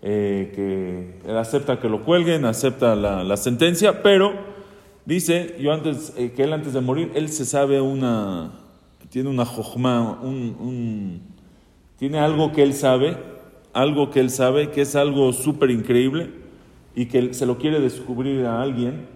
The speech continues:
ese secreto que él tiene, lo quiere descubrir antes de que él muera, porque no quiere que muera con él. Dice, le dijeron, "¿Cuál es esa, ese secreto que tú sabes?". Dice, "Yo sé cómo plantar una semilla en la tierra,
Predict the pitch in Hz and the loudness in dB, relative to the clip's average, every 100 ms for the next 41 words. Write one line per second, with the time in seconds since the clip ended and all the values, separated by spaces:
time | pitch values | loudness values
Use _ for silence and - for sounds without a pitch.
0 | - 120 127 123 123 135 147 143 120 123 | -14 -12 -8 -6 -2 2 2 4 0 0
1 | 123 143 143 135 156 - - - 143 135 | 0 2 0 0 -6 -6 -6 -2 0 2
2 | 120 - 120 123 160 - - 139 135 113 | 2 -2 -4 -2 -2 -4 -4 -4 -2 -2
3 | 113 120 120 120 117 123 147 165 - 110 | -2 0 2 2 0 0 2 0 0 -4
4 | 120 131 123 123 123 113 123 123 123 - | -2 -4 -2 -2 0 -2 0 0 -2 -8
5 | - - - - - 110 113 92 - - | -20 -20 -20 -20 -6 -2 0 -2 -6 -18
6 | - - - _ - _ - 170 - 160 | -20 -20 -20 _ -20 _ -4 -2 0 2
7 | 151 143 139 - - - - - - - | 4 4 0 -6 -18 -20 -20 -20 -20 -8
8 | 135 127 127 156 147 147 151 147 143 131 | 0 0 2 0 0 0 0 -2 -2 -4
9 | 135 120 110 101 120 127 - 120 120 120 | -2 -2 -2 -6 -8 -8 -6 -4 -2 -2
10 | 113 107 - 104 104 120 160 - - 143 | -4 -6 -8 -4 -2 -2 -6 -14 -14 -8
11 | 139 127 160 156 147 143 - - - - | -2 2 2 2 2 0 -4 -18 -12 -2
12 | 139 139 123 - 131 113 113 123 104 98 | 0 0 -2 -2 0 0 2 0 0 -4
13 | - - - 127 139 131 131 117 123 113 | -16 -20 -8 -4 0 0 0 0 0 0
14 | 95 82 - - - _ _ - 107 101 | -4 -8 -16 -20 -20 _ _ -8 -6 -4
15 | 110 117 117 | -2 -2 -2